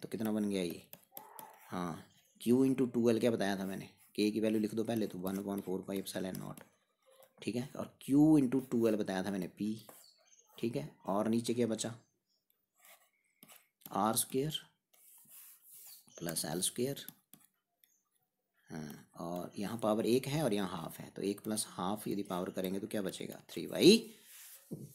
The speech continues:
टू। और डायग्राम यदि हम ऐसे बना रहे थे, यहाँ माइनस क्यू था, यहाँ प्लस क्यू था, यहाँ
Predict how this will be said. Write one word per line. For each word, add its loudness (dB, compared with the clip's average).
टू। -4
और -2
डायग्राम 2
यदि 0
हम 0
ऐसे -2
बना -2
रहे 2
थे, 2
यहाँ -2
माइनस 0
क्यू 0
था, -2
यहाँ 0
प्लस -6
क्यू -2
था, -4
यहाँ -2